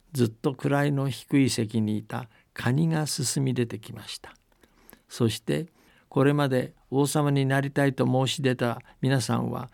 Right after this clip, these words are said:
それぞれ良いところがあって、大変素晴らしいと思います。けれども、このカニにも皆さんに負けないくらいの徳と力があります、と言いました。カニの言葉を聞くと、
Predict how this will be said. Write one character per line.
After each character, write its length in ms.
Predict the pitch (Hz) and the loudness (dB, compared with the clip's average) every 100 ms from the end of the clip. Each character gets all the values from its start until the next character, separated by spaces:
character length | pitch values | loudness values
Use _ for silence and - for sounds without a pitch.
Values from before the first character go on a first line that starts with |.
| - _ | -20 _
そ 160 | - 156 | 0 2
れ 80 | 165 | 2
ぞ 180 | 165 | 2
れ 180 | 151 135 | 2 2
良 200 | 147 151 | 4 4
い 80 | 147 | 4
と 120 | 135 | 0
こ 100 | 123 | -2
ろ 140 | 120 123 | -2 -2
が 160 | 123 | -4
あ 40 | 117 | -6
っ 40 | |
て、 320 | - - 139 | -8 -8 -8
大 220 | 143 143 | -4 -2
変 240 | 147 139 143 | 0 0 0
素 160 | - | -2
晴 140 | 151 160 | 0 0
ら 100 | 160 | 0
し 160 | 165 | 0
い 60 | 160 | -2
と 120 | - | -2
思 160 | 113 - | -4 -4
い 60 | |
ま 100 | 127 | -8
す。 240 | 113 - - _ _ _ _ _ _ _ _ | -10 -14 -16 _ _ _ _ _ _ _ _
け 160 | - 147 | -2 0
れ 120 | 120 | 2
ど 140 | 107 | 0
も、 240 | 110 131 143 _ _ _ _ | -2 -6 -10 _ _ _ _
こ 140 | - | 0
の 160 | 156 160 | 2 0
カ 180 | - 147 | 0 2
ニ 160 | 170 | 4
に 160 | 180 175 | 4 4
も 260 | 131 139 _ _ - | 0 -6 _ _ -2
皆 200 | 131 143 | 2 2
さ 140 | 139 135 | 2 0
ん 80 | |
に 80 | 127 | 0
負 180 | 120 113 | 0 0
け 120 | 123 | -2
な 160 | 139 143 | 0 0
い 60 | |
く 100 | 139 | -2
ら 140 | 139 131 | -2 0
い 40 | |
の 140 | 117 117 | -2 -4
徳 340 | - 110 - | -4 -6 -2
と 160 | 156 139 | -2 -2
力 800 | - - 147 147 131 123 - - - | -4 -2 -2 0 -2 -4 -8 -14 -2
が 240 | 143 139 | 0 2
あ 60 | 123 | 0
り 100 | 117 | 0
ま 180 | 110 107 | 0 -4
す、 220 | - - - _ - | -8 -14 -20 _ -4
と 100 | 139 | 0
言 160 | 117 | 2
い 60 | 104 | 0
ま 140 | 104 | -4
し 120 | - | -12
た。 140 | - - _ _ _ _ _ _ _ _ _ _ _ _ | -16 -16 _ _ _ _ _ _ _ _ _ _ _ _
カ 160 | - 127 | -2 2
ニ 120 | 131 | 4
の 120 | 135 | 2
言 240 | 131 127 135 | 0 -4 0
葉 80 | |
を 140 | 123 120 | 0 -2
聞 140 | - | -6
く 140 | - - | -18 -8
と、 300 | 139 139 | -6 -6